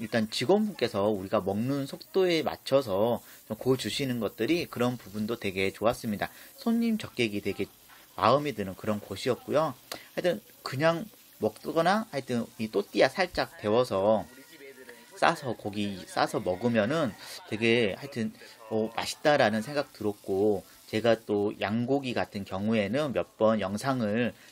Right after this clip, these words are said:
따로 이제 올린 적도 있었는데요. 하여튼 그런 집들과 비교해도 양목장 이것 또한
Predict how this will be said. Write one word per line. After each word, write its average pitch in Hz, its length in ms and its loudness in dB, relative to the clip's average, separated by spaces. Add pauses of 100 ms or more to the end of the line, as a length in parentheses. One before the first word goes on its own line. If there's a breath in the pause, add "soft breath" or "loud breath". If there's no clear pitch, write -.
(100)
따로 196 320 2
이제 120 100 -2
올린 101 340 0
적도 135 220 -4
있었는데요. 107 600 0 (260 loud breath)
하여튼 - 240 -4
그런 170 360 4
집들과 107 560 0
비교해도 120 720 -2
양목장 101 580 0
이것 104 340 -4
또한 165 480 2